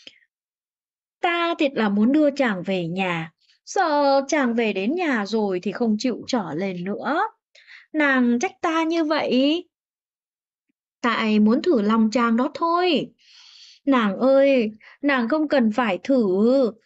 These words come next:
ta thiệt muốn trở về nhà. Về đến nhà rồi ta nghĩ cũng đi lên không được,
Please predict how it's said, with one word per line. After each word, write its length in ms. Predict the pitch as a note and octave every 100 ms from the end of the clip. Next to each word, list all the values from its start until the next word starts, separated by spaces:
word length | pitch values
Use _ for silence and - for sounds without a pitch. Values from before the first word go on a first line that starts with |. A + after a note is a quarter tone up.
| _ _
ta 220 | B3+ A3
thiệt 260 | G3+ B3 -
muốn 220 | G#3 A3+
trở 300 | C#4+ A#3 F3
về 200 | G3 F#3+
nhà. 460 | F#3+ G3 F#3+ F3 E3+ _ - _ D#4
Về 200 | D4+ C4
đến 200 | C#4 F#4
nhà 320 | E4+ B3+ A3+
rồi 300 | A3+ G#3+ G3+
ta 160 | A#3
nghĩ 440 | A#3 A#3+ B3+ D#4 C4+
cũng 240 | C4+ C4+
đi 240 | D#4 D4+ D4
lên 200 | C#4+ C4
không 280 | C#4 A#3
được, 280 | A#3+ A3 -